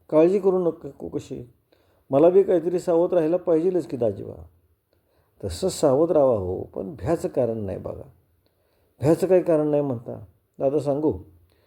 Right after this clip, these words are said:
मी आहे तोवर काळजी करू नका. मग झालं, कुणाला वचन देत नाही, पण वचनात गुंतलो बघा. गेला का शब्द तोंडा-, तोंडातनं, आता माघारी घेणार नाही हं दादा. अस्सल मराठीचं बिजान आहे आमचं,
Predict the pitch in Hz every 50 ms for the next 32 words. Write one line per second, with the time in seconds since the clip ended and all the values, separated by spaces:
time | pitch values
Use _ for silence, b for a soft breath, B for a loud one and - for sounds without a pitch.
0 | _ _ _ _ _ - - 180 196 202 160 165 175 185 190 185 185 185 175 180
1 | 175 175 - 170 156 139 120 113 110 107 - 101 98 95 95 95 98 110 117 120
2 | 139 165 175 175 156 147 160 190 175 131 - _ _ _ _ _ _ _ _ _
3 | _ _ _ _ _ - 165 180 196 220 220 220 208 190 196 202 190 185 180 180
4 | 170 - - - 135 135 139 147 143 - - - 175 170 156 147 147 143 147 151
5 | 143 143 - 160 175 175 165 151 147 127 - - 120 107 98 98 92 - - -
6 | - - _ _ _ _ _ _ _ _ _ _ _ - 151 170 185 202 196 202
7 | 160 185 180 170 180 180 - 170 160 160 156 151 151 156 156 143 139 139 139 -
8 | 143 139 143 147 - - - _ _ - - 147 - - 170 156 151 147 135 123
9 | 135 127 131 123 120 117 113 110 107 110 101 92 107 131 131 113 90 85 - -
10 | - _ _ _ _ _ _ _ _ _ _ _ _ _ _ - - 156 156 156
11 | - 196 190 190 175 170 160 170 165 170 185 175 185 160 160 143 156 160 151 131
12 | 135 143 139 117 101 - - -